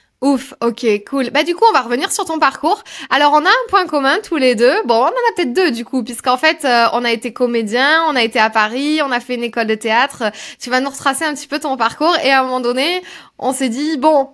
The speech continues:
euh, l'entrepreneuriat, et maintenant, on est à fond dans notre, dans notre truc. Euh, t'en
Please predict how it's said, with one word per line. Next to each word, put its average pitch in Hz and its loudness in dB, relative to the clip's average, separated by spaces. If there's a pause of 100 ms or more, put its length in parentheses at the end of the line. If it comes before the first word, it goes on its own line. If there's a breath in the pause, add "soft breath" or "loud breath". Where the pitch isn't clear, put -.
(120)
euh, 208 -2
l'entrepreneuriat, 254 0
et 247 -2
maintenant, 254 -2
on - -4
est 240 -2
à 226 0
fond 285 -10
dans 254 -4
notre, 226 -6
dans 233 -6
notre 247 -6
truc. - -8
Euh, 254 0
t'en 381 0